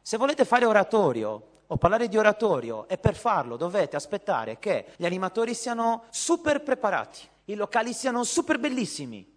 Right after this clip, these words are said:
i finanziamenti arrivino e le casse siano pienissime, allora scordatevi l'oratorio. Non arriverà mai nella vostra parrocchia l'oratorio.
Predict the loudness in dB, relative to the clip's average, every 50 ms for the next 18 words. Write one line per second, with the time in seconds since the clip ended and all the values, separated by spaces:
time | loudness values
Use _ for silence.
0 | _ _ -6 -4 -2 -2 0 0 0 0 0 4 2 4 4 2 -2 -2 0 2
1 | 2 4 4 2 2 2 2 2 4 4 4 2 2 -2 -6 -4 -4 -4 -4 -4
2 | -4 -4 -2 -2 0 0 0 0 0 0 0 2 2 0 0 -2 -2 -4 -4 -6
3 | -6 -4 -6 -6 -8 -10 _ _ _ _ _ _ _ _ -2 0 2 4 6 6
4 | 6 6 4 2 2 0 -6 -12 -10 -6 -6 -4 -2 -2 -2 -2 -2 -6 -4 -2
5 | 0 -2 -2 -2 -4 -8 -8 -8 -8 -10 -12 -12 _ _ _ -10 -6 -4 -4 -2
6 | -2 -2 2 2 4 2 2 0 -6 -20 -20 _ _ _ 4 8 8 10 10 8
7 | 6 2 -2 -4 -4 -4 -2 -4 -4 -6 -6 -8 -4 -2 -2 -2 -2 -2 -4 -6
8 | -6 -8 -6 -6 -6 -6 -8 -8 -10 -12 -12 -12 -14